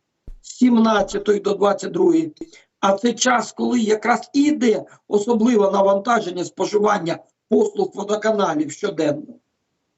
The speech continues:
І в цьому випадку, о, водоканали, які піднімуть тарифи, вони будуть більше просто сплачувати за електроенергію, особливо в часи пікового навантаження, де електроенергія буде коштувати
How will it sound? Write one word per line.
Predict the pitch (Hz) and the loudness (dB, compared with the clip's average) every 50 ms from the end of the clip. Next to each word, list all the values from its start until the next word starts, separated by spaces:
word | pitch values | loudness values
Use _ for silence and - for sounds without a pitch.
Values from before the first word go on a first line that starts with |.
| _ _ | _ _
І | 233 | 0
в | 247 220 | 0 2
цьому | - - 339 320 277 277 | 2 0 2 2 2 4
випадку, | 262 320 339 339 - 254 - - - 240 185 - - - _ _ _ _ _ _ _ _ _ - | 4 4 2 2 0 -2 -4 -4 -4 -4 -4 -4 -4 -10 _ _ _ _ _ _ _ _ _ -4
о, | 196 202 208 208 202 202 196 202 196 190 185 175 175 - | -2 0 2 2 2 2 2 2 2 0 0 -2 -4 -2
водоканали, | 156 240 262 262 262 269 277 277 277 294 302 285 247 214 190 175 156 143 - _ _ _ | -2 -2 0 0 -2 0 2 2 2 4 2 2 2 0 0 0 -2 -4 -6 _ _ _
які | - 202 220 226 - 277 | -2 0 0 2 2 0
піднімуть | - - 269 220 220 294 285 262 247 208 - | 0 0 -2 0 2 2 2 2 2 0 0
тарифи, | 247 247 269 320 320 - - 202 | -2 0 0 0 0 0 0 -2
вони | 196 202 254 294 294 | -2 0 2 2 2
будуть | 262 226 262 285 226 226 226 196 175 | 0 0 -2 -2 -2 -2 -2 -4 0
більше | - 240 320 330 302 - - 185 156 - - _ _ _ _ | 0 2 2 2 0 -2 -2 -6 -10 -12 -14 _ _ _ _
просто | _ 202 240 269 226 208 - - 208 | _ 0 0 2 2 0 -2 -2 -4
сплачувати | 202 - - - 170 208 233 277 269 - 240 214 202 185 - 170 143 - - - _ | -4 -4 -4 -2 0 2 2 2 0 0 0 2 2 2 0 -2 -4 -4 -8 -14 _
за | - 143 143 214 226 - - | -10 -2 -2 0 0 0 0
електроенергію, | 233 214 226 240 226 226 - - 196 196 190 185 185 208 262 254 190 143 143 143 - - - _ _ _ _ _ _ _ _ _ _ _ _ _ - | 0 0 2 2 0 -2 -4 -6 -4 -4 -4 -2 -2 -2 -2 -2 -2 -2 -4 -4 -6 -12 -20 _ _ _ _ _ _ _ _ _ _ _ _ _ -2
особливо | 202 196 - 220 202 - 190 220 262 254 240 214 | -2 0 0 0 -2 0 2 0 2 2 0 0
в | - | 0
часи | - 220 208 - 214 | -2 -4 -4 -4 -6
пікового | - - 254 247 - - 202 190 | -6 -4 -6 -6 -2 -2 -2 0
навантаження, | 202 202 202 208 208 202 233 233 226 - - - - - - - - _ _ | 0 2 2 2 0 0 0 0 -2 -2 -6 -10 -14 -16 -20 -20 -20 _ _
де | - 208 226 | 0 0 2
електроенергія | 226 202 220 214 214 - 233 220 220 220 247 247 208 180 190 196 | 2 0 0 0 -2 -2 -6 -6 -4 -4 -2 -2 -2 -2 -2 -2
буде | 190 196 208 196 170 | -2 -2 -4 -4 -4
коштувати | - - 262 254 - - 185 147 - 165 - | -4 -4 -6 -6 -4 -6 -6 -6 -6 -10 -12